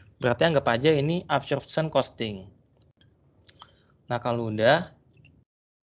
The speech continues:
kita di sini lihat lagi untuk bagian informasi tambahannya. Di mana tahun dua ribu dua puluh dan dua ribu dua puluh satu itu Equili itu applied standard cost-nya, untuk variable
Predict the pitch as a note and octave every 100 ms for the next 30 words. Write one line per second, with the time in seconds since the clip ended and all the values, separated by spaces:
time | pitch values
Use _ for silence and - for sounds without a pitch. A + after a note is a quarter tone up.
0 | - - - - D3+ D#3 C#3+ C#3 C#3 E3+
1 | E3+ D3 C3 A#2+ A2 A#2 C#3 F3 - C3
2 | B2 B2 - F3 F3 C#3+ B2 A#2+ B2+ D3+
3 | E3 C#3+ C3+ C3+ D#3 C3 B2 A2+ A2+ G#2
4 | - - - - - - - C3+ B2 C#3+
5 | E3+ F3+ E3 D3+ D3+ C#3+ C#3 C#3 E3+ F3
6 | E3 D3 C#3 C3+ - - C3 C3 A#2+ A#2
7 | A2 A#2+ E3 - - - - - - C#3
8 | F#3 F#3 - D3+ D3 C#3 C#3 F3 F#3+ F#3+
9 | - - - - - - - C#3+ - C3+
10 | D#3+ - - C3+ C3 C3+ C3+ B2 - A#2
11 | C#3 - C#3 C#3+ D3+ C#3+ C#3